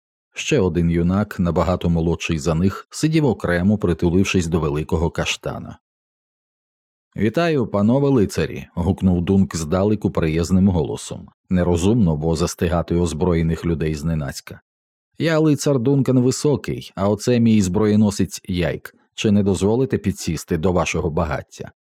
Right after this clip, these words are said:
Кремезний чолов'яга середніх літ підвівся привітатися. Одяг на ньому колись був пишний, але злахмітився, яскраво руді бурці облямовували обличчя.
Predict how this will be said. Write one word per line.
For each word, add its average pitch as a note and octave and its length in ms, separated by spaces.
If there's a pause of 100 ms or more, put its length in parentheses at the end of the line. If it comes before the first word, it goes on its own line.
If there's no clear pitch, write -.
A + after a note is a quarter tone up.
(1080)
Кремезний F2 460
чолов'яга E2+ 600
середніх E2+ 540
літ F2+ 280
підвівся D#2+ 540
привітатися. - 880 (420)
Одяг B2 320
на A2+ 100
ньому A2 320
колись G#2 320
був G2+ 280
пишний, F2+ 480
але G2 400
злахмітився, F#2 880 (160)
яскраво F#2+ 600
руді F2+ 300
бурці G2 460
облямовували E2 840
обличчя. C#2 600